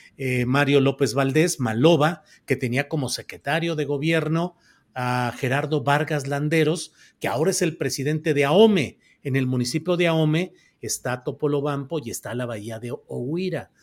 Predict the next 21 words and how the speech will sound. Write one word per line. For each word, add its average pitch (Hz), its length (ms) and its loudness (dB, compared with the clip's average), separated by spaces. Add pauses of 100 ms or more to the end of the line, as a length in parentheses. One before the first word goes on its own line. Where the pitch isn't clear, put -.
(160)
Bueno, 135 280 -6
pues - 180 -12
ahí 127 200 -8
quieren 147 340 -4
instalar 139 560 -4 (380)
como 127 220 0
un 240 120 6
negocio 208 420 2
que 160 100 -2
lleva 180 320 0
mucho 202 420 0
tiempo 156 340 -2
y 127 60 -6
que 135 100 -6
no 139 100 -4
se 143 100 -8
había 135 220 -2
podido 135 320 -4
procesar. 139 600 -4 (420)
Ahora 135 320 -2
quieren, 139 460 -2